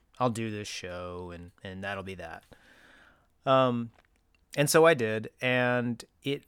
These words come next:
I was shocked. I was shocked to find at the culmination of that show, as the show was closing, um, that I felt better than I had in years. Um, I was, uh, not,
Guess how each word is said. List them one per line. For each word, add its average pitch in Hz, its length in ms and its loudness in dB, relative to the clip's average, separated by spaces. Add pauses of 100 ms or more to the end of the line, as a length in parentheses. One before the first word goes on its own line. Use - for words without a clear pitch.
I 131 120 -4
was 151 120 -4
shocked. - 560 -4
I 110 60 -4
was 110 100 -6
shocked 151 400 -4
to 135 80 -2
find 95 560 -8 (100)
at 101 140 -16
the 104 100 -12
culmination 120 680 -4
of 95 80 -10
that 98 160 -8
show, 92 320 -8
as 92 140 -10
the 98 100 -12
show 104 260 -6
was 101 140 -10
closing, 101 580 -8 (560)
um, 104 420 -10
that 117 380 -2 (260)
I 147 300 -8
felt - 600 -8 (500)
better 113 400 -4
than 120 140 -4
I 113 100 -2
had 107 300 -6
in 95 140 -8
years. 101 560 -10 (280)
Um, 90 460 -14 (640)
I 98 300 -8
was, 95 800 -8 (220)
uh, 92 320 -14
not, 101 360 -6